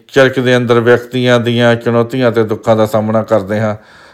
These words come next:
ਦਬਾਅ ਹੇਠ ਅਸੀਂ ਕਿਵੇਂ ਸਿਹਤਮੰਦ ਰਹਿਣਾ ਹੈ, ਅਸੀਂ ਸਿਹਤਮੰਦ ਲੋਕ ਕਿਵੇਂ ਬਣਨਾ ਹੈ, ਦਬਾਅ ਹੇਠ ਇੱਕ ਸਿਹਤਮੰਦ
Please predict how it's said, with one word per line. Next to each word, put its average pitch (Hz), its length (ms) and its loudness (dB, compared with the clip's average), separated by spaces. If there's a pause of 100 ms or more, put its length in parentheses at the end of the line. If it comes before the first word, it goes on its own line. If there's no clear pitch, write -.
(120)
ਦਬਾਅ 123 400 4
ਹੇਠ 123 240 0
ਅਸੀਂ 120 220 -4
ਕਿਵੇਂ 131 240 -2
ਸਿਹਤਮੰਦ 120 480 -2
ਰਹਿਣਾ 107 320 2
ਹੈ, 113 300 2 (380)
ਅਸੀਂ 120 200 -2
ਸਿਹਤਮੰਦ 123 500 -2
ਲੋਕ 113 300 -2
ਕਿਵੇਂ 131 220 -2
ਬਣਨਾ 113 380 2
ਹੈ, 123 140 2
ਦਬਾਅ 113 420 4
ਹੇਠ 113 220 0
ਇੱਕ - 140 -6
ਸਿਹਤਮੰਦ 113 420 -4